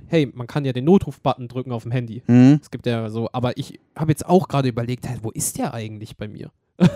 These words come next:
Speaker 2: Ja,
Speaker 1: So.
Speaker 2: wenn, wenn du deinen Screen versuchst, falsch zu unlocken, dann, dann kriegst du den irgendwie, aber
Speaker 1: Ich mein,
Speaker 2: könnte
Speaker 1: ja.
Speaker 2: ich jetzt selber nicht. Auf jeden
Speaker 1: Ich schau
Speaker 2: Fall,
Speaker 1: gerade mal nebenbei nach.
Speaker 2: ich, ich hab's versucht, das, äh, so runterzuziehen, hab's ni-, hat's, hab's nicht bekommen.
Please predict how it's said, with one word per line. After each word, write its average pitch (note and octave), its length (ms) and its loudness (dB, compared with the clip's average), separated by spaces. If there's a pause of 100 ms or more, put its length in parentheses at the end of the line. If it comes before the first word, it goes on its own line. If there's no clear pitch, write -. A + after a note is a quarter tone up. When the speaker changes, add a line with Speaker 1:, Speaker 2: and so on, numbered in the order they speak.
(460)
Speaker 2:
Ja, B2+ 140 4
Speaker 1:
So. D3+ 160 2 (100)
Speaker 2:
wenn, D#3+ 240 4
wenn F#3 160 6
du F#3 120 8
deinen D3+ 680 2
Screen D#3+ 560 -2
versuchst, C#3+ 520 -2
falsch C#3+ 300 2
zu - 140 -2
unlocken, B2+ 400 4
dann, B2 320 2
dann C#3 200 4
kriegst - 320 -4
du C3+ 60 2
den A#2+ 220 4
irgendwie, A2+ 360 2
aber A2+ 180 2
Speaker 1:
Ich - 60 -2
mein, A2+ 280 -10
Speaker 2:
könnte C#3 160 8
Speaker 1:
ja. - 40 8
Speaker 2:
ich C#3+ 40 6
jetzt C#3 160 2
selber C3+ 240 4
nicht. A2+ 160 0 (680)
Auf C3+ 140 2
jeden E3 120 10
Speaker 1:
Ich E3 60 4
schau D3 60 2
Speaker 2:
Fall, D#3+ 100 8
Speaker 1:
gerade C3 120 4
mal B2 100 -2
nebenbei A#2 260 -2
nach. A2 260 -6 (120)
Speaker 2:
ich, D#3 200 0
ich E3 120 2
hab's G3+ 160 2
versucht, - 640 4
das, D3+ 380 2
äh, C#3 240 2
so C#3+ 140 0
runterzuziehen, F3 600 4
hab's E3 220 2
ni-, E3+ 160 2
hat's, - 340 -4
hab's - 220 0
nicht E3 120 -2
bekommen. D#3+ 460 4